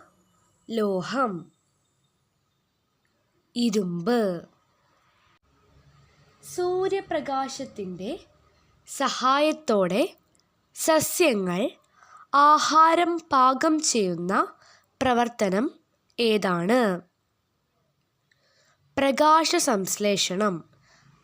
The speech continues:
അല്ലെങ്കിൽ ഫോട്ടോസിന്തസിസ്. പ്രകാശ സംശ്ലേഷണത്തിനു സസ്യങ്ങളെ സഹായിക്കുന്ന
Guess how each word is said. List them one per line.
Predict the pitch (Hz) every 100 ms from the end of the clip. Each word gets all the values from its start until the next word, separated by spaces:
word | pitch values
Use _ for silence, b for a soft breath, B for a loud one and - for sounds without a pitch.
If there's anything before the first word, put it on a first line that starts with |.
| -
അല്ലെങ്കിൽ | 220 190 170 160 220 392 - b b b -
ഫോട്ടോസിന്തസിസ്. | 311 339 330 330 - 220 180 - 240 165 - - _ _ _ _ _ _ _ _ _ _ _ _ _ _ _ _ _ _ _ _ _ _ _ _ _ _ _ _ -
പ്രകാശ | 330 330 359 370 359 392 359
സംശ്ലേഷണത്തിനു | 262 220 208 - 294 302 262 226 202 - 165 180 339 - b b b b
സസ്യങ്ങളെ | - 330 330 - 415 359 214 175 165 202 359 - _ _ _ _ -
സഹായിക്കുന്ന | - 269 - 254 294 339 277 - 214 180